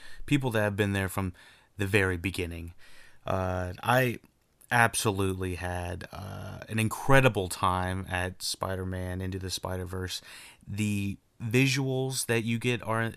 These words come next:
in this, you, you, you can see in the marketing, if you've, if you've seen a couple of the trailers, that this is clearly has some, um, anime detailed,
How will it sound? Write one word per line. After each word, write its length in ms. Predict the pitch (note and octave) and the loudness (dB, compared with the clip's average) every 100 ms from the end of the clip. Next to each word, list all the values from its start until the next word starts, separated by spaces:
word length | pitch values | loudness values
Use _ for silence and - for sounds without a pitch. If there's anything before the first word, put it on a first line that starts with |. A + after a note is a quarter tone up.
| - | 0
in 180 | A#2+ | 2
this, 320 | B2 B2 - - - - - | 4 2 0 -4 -12 -20 -6
you, 320 | A2 G#2 - - G2 - _ _ - | -4 -2 -6 -12 -14 -14 _ _ -6
you, 160 | D3 C#3 - | -4 -4 -6
you 100 | D3+ | 0
can 120 | D3+ D3+ | 4 4
see 180 | - | 6
in 80 | F#3+ | 6
the 80 | B2+ | 8
marketing, 540 | G#2+ G#2 F#2 F#2 F#2 | 8 6 4 -2 -2
if 200 | F#2+ F#2+ | -2 -4
you've, 240 | G2 F#2 F#2 | -4 -6 -8
if 180 | F2+ - | -8 -8
you've 140 | F#2 | -6
seen 180 | - F#2+ | -4 -4
a 60 | |
couple 320 | F2+ F#2+ F#2 F#2 | -4 -6 -4 -4
of 160 | F2+ | -4
the 180 | F2+ F2+ | -6 -8
trailers, 520 | - G2 F#2 F#2 F2+ | -6 -4 -2 -4 -2
that 260 | G2 F2+ F2 | 0 0 0
this 220 | G#2 - | -2 0
is 100 | G2 | -4
clearly 440 | - - G#2 F#2+ | -4 0 0 2
has 260 | F#2 F#2 F2 | 0 0 -2
some, 240 | - F#2+ F2+ - - - - | -4 -4 -6 -14 -20 -20 -6
um, 340 | - F#2 F2+ F2+ - - - - - _ - - - - - _ _ _ _ _ _ _ | -2 0 0 -4 -8 -20 -20 -20 -20 _ -18 -16 -16 -18 -20 _ _ _ _ _ _ _
anime 840 | A#2+ A2+ A2 G2+ G#2 G2+ G2 G2 F#2+ | 2 4 4 4 2 2 2 -2 -4
detailed, 1040 | G2+ G2+ G2+ - G2+ G2 F#2+ F#2+ F#2+ F#2 | -4 -2 -4 -4 -2 0 0 0 -2 -6